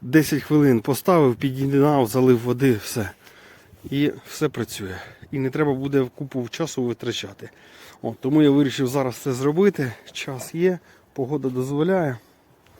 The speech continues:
От. Ну, в принципі, в принципі, буду працювати.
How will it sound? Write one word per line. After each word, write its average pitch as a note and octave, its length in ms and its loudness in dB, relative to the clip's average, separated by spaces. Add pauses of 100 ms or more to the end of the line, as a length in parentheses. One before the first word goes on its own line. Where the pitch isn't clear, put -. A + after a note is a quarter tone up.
(1600)
От. D3+ 420 2 (640)
Ну, G#3 280 0
в F#3 100 -6
принципі, F3 800 2 (1500)
в - 80 -20
принципі, D#3+ 340 2
буду C3+ 280 0
працювати. D#3 640 0